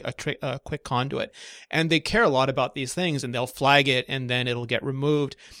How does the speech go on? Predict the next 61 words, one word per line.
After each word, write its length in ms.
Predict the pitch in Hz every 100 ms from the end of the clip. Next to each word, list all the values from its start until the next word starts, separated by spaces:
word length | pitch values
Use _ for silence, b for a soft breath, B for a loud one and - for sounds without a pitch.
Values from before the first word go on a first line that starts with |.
| B
and 120 | 143
it 80 | 147
won't 180 | 175 214
make 220 | 175 170
any 160 | 143 139
sense, 360 | - 143 139
and 160 | 127 120
developers 480 | 117 135 135 135 127
will 120 | 120
appeal 460 | - - 151 131 120
and 60 |
it'll 120 | 120
go 140 | 120 127
to 60 |
a 80 | 127
higher 340 | 117 139 135 135
level, 440 | 127 127 - 123
and 80 | 123
it 60 | 123
might 200 | 143 143
end 160 | 131
up 140 | 123 143
on 100 | 120
the 80 |
executive 480 | 120 123 127 - 127
review 220 | 127 127
committee's 400 | 135 139 131 127
desk, 300 | - - -
and 120 | 139 - B B
they 120 | - 139
might 220 | 131 127
say, 260 | 131 123
"Eh, 160 | - 143
it's 260 | 135 - -
fine, 380 | 180 180 107
you 80 | 107
know, 40 | 117
stop 220 | 139 127
worrying 320 | 135 156 139
about 300 | 120 64 62
it." 140 | - _ B B B
Uh, 200 | 131 120
and, 180 | 160 151
but 120 | 170
it, 200 | 165 - _ _ _ -
I 60 | 156
think 180 | 254
extensibility 600 | 277 - 214 185 185 190
was 140 | 151 135
so 260 | - 175
new 260 | 160 156 160
that 100 | 127
it 120 | 127
created 320 | - 151 147
a 60 | 127
disconnect 680 | 110 160 - - 139 120 -
between 320 | 151 - 131
what 100 | 127
was 120 | -
technically 420 | - 160 131 143
possible 640 | 131 135 135 135 131 120